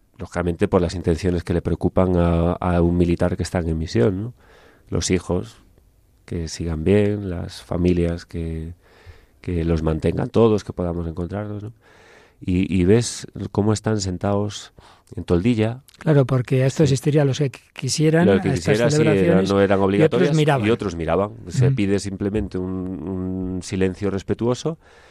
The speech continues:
Speaker 1: Y hay gente que se iría a ver la televisión, me imagino, abajo, al sollado, o gente que se quedaba en la cubierta, pues allí un poco esquinado, en silencio, y,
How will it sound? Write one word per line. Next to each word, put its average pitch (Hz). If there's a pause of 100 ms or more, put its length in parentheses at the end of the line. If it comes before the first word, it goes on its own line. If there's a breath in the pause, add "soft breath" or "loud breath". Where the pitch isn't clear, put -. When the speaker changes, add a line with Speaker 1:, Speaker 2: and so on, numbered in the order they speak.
(260 soft breath)
Speaker 1:
Y 113
hay 107
gente 95
que 82
se 82
iría 85
a 82
ver 85
la 87
televisión, 90
me 80
imagino, 85
abajo, 113
al 101
sollado, 123
o 87
gente 87
que -
se 85
quedaba 87
en 92
la 92
cubierta, 104
pues -
allí 85
un 82
poco 90
esquinado, 120
en 113
silencio, 117
y, 95